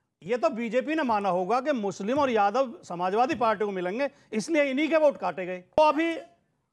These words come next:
अभी जो शहजाद भाई महिमा मंडन कर रहे थे, भारतीय जनता पार्टी में बहुत लोकतंत्र है, बहुत ट्रांसपेरेंसी है, इनके चुनाव जब भी, जब भी इनका अध्यक्ष चुना जाता है,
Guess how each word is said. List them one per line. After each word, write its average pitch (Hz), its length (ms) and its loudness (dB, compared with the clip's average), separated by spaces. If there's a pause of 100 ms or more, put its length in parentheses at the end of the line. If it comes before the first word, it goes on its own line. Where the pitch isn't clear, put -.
(160)
अभी 240 260 0
जो 330 140 2
शहजाद 240 440 2
भाई 220 240 0
महिमा 226 280 0
मंडन 226 320 0
कर 208 160 0
रहे 208 160 -2
थे, 226 160 0
भारतीय 196 380 -2
जनता 214 160 -2
पार्टी 202 380 0
में 208 200 -6
बहुत 202 340 0
लोकतंत्र 202 560 -2
है, 196 220 -4 (320)
बहुत 196 380 4 (480)
ट्रांसपेरेंसी 214 680 0
है, 226 280 2 (360)
इनके 262 400 0
चुनाव 240 540 2
जब 247 220 0
भी, 311 200 2
जब 269 200 0
भी 320 80 4
इनका 302 200 4
अध्यक्ष 233 280 0
चुना 247 160 -2
जाता 185 360 0
है, 92 180 -10